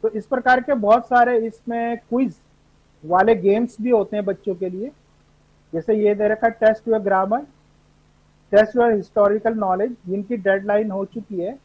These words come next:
तो अभी हम देखेंगे कुछ नए games और आए होंगे, अभी देखेंगे, उसको check करेंगे। इसके बाद express yourself, इसमें हम अपने written article भी publish कर सकते हैं,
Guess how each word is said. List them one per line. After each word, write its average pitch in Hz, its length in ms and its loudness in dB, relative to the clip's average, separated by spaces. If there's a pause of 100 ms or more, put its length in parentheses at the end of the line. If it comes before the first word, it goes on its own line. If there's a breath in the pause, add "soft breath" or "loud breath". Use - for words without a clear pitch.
(1300)
तो 185 140 2
अभी 202 240 2
हम 226 160 6
देखेंगे 220 340 0
कुछ 247 240 -8
नए 220 260 0
games 214 320 -6
और 208 180 0
आए 185 240 2
होंगे, 202 260 -4
अभी 214 240 -2
देखेंगे, 180 440 -8
उसको 180 180 -10
check 185 280 -12
करेंगे। 170 340 -10 (3500)
इसके 277 240 0
बाद 269 300 2 (180)
express 277 560 0
yourself, 202 480 0 (480)
इसमें 302 280 0
हम 302 80 4
अपने 277 280 2
written 254 360 0
article 226 580 -2
भी 247 120 -4
publish 226 420 -2
कर 240 140 0
सकते 233 320 -8
हैं, 247 160 -8